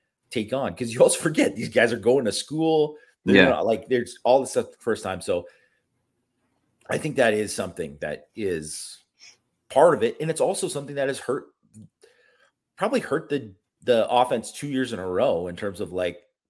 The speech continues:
Speaker 1: the experience at receiver and what they can and can't do.
Speaker 2: So here's, here's kind of an example or where this may have happened. And I don't know this is,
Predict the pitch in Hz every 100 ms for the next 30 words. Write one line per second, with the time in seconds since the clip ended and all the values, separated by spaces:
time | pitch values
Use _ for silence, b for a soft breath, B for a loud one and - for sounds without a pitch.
0 | _ - 110 - - 120 156 170 160 156
1 | 123 135 165 110 76 - _ _ _ -
2 | 101 107 123 120 127 123 117 104 113 -
3 | 98 - _ _ _ _ _ - B B
4 | B - 165 156 143 165 185 170 - 147
5 | 175 160 170 151 135 120 104 113 107 -
6 | 123 120 120 113 123 123 139 135 123 104
7 | - 87 110 113 131 151 143 143 143 131
8 | 120 117 104 101 -